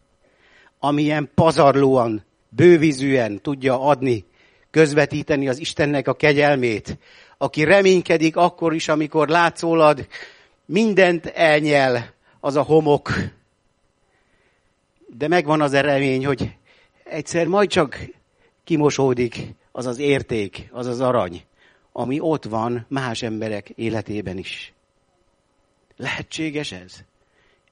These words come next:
Hisszük ezt? De először a kertet öntözi meg Isten,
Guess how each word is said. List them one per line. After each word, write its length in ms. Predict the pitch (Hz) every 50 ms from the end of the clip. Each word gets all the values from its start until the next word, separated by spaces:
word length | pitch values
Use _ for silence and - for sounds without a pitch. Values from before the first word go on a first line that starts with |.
| _ _ _ _ _ _ _
Hisszük 520 | _ - 120 165 170 - - 180 - -
ezt? 440 | - 110 95 - - - _ - - - - _ _ _ _ _ _ _ _ _ _ _ _ _ _ _ _ _ _ _ _ _ _ _ _ _ _ _ _ _ _ _ _ _ _ _ _ _ _ _ _ _ _ _ _ _ _ _ _ _
De 380 | 98 123 131 139 123 - _ _ _ _ _ _ _ _ _ _ _ _ _ _ _ _ _ _ _ _ _ -
először 480 | 415 135 123 135 135 120 - - 135
a 80 | 131 127
kertet 500 | - 147 147 139 120 - 123 113 - -
öntözi 380 | 113 104 101 - 107 98 95
meg 160 | 90 95 90 92
Isten, 720 | 95 90 - _ _ - 85 85 - - - - - -